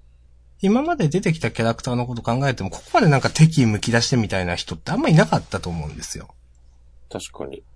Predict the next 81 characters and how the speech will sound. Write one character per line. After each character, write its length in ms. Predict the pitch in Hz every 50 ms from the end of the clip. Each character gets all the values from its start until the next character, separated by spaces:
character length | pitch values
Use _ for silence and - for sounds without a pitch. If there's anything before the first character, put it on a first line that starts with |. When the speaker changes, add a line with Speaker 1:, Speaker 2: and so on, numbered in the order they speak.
| - -
Speaker 1:
う 80 | 131 131
ん。 180 | 123 113 113
だ 100 | 139 190
か 140 | 175 - 147
ら 120 | 127 117 -
ち 80 | -
ょ 40 | 254
っ 40 | 269
と 100 | - -
新 280 | - - - 160 170 165
鮮 260 | - 175 170 170 165
だ 100 | 160 160
な 160 | 160 160 160
と 140 | 160 - 92
思 120 | 87 85
っ 40 | 82
て。 500 | - - - - 90 87 82 73 71 - - - - _ - - - - - - - - -
Speaker 2:
う 60 | -
ん。 280 | 110 98 87 76 73 - - - - - - - - _ -
Speaker 1:
だ 160 | 175 165 180
か 140 | - - 143
ら 60 | 131
余 200 | 117 117 127 131
計 260 | - - 220 226 233
に 120 | 233 226 220
ち 80 | -
ょ 20 | 214
っ 20 |
と 180 | 202 - - 110
び 140 | 98 113 107
っ 40 | - - -
く 120 | - - 147
り 100 | 120 95
し 80 | -
た 100 | - 113
っ 20 | 104
て 120 | - - 87
い 20 |
う 40 | 82
の 40 | 82
あ 40 |
り 80 | 82 85
ま 100 | 85 78
す 120 | - - 80
ね。 100 | 76 76
ち 80 | -
ょ 40 | 156
っ 20 | 160
と、 300 | - - 101 90 82 80 - - _ - -
Speaker 2:
う 40 | 120
ん。 1000 | 117 110 98 85 82 78 - - - - - - - - _ - - 127 120 120
Speaker 1:
な 100 | 120 120
ん 20 |
か 100 | 117 -
イ 80 | - 123
ラ 100 | 147 165
ッ、 120 | 160 - - -
本 260 | - - - 220 214 190
心 220 | 156 - 127 107
で 100 | 90 98
イ 60 | 107
ラ 100 | 107 120
ッ 60 | -
と 100 | - -
き 80 | - -
た 80 | - 82
ん 80 | 78
で、 60 | 76
僕 220 | 73 - - - 80
は 80 | 73
な 100 | 73 76
ん 80 | 76 76
か。 140 | - - - - - - - - - - -
Speaker 2:
う 40 | 113
ん。 100 | 98 85
Speaker 1:
読 160 | 92 104 101
ん 40 | 85
で 120 | 78 80
て。 220 | - - - - - - - - -
う 60 | - 85
ん。 380 | 82 80 80 80 80 80 95